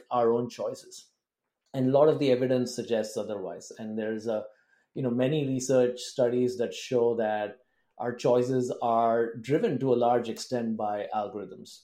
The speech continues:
For example, one research paper written by data scientists at Netflix suggested that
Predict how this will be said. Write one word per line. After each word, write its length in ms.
For 100
example, 540
one 480
research 500
paper 320
written 380
by 160
data 320
scientists 560
at 200
Netflix 520
suggested 640
that 260